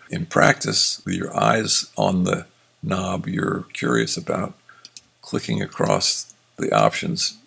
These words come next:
you'll get eventually to one where you can see that the center slider is not zeroed out. And if you want to change it or get rid of it, of course, double right click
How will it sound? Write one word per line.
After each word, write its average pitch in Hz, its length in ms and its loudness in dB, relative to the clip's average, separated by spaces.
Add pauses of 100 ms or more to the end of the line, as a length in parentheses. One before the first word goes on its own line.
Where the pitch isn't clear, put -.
(220)
you'll - 200 -2
get 98 340 0
eventually 92 560 -2
to 98 220 -6
one 87 260 0
where 87 140 0
you - 120 -2
can 92 180 -6
see 110 340 2
that 87 180 -4
the - 300 -10
center 90 320 -2
slider 95 720 4
is - 160 -2
not - 460 -4
zeroed 87 520 -2
out. - 380 -8 (640)
And - 160 0
if - 100 -8
you 87 80 -2
want - 140 0
to - 60 -6 (160)
change - 180 -4
it - 140 -4 (100)
or - 80 -6
get - 260 -10 (160)
rid 82 220 -2
of - 80 -6
it, - 80 -2
of - 100 -10
course, - 380 -4 (640)
double - 240 -4
right - 260 -2
click - 280 -2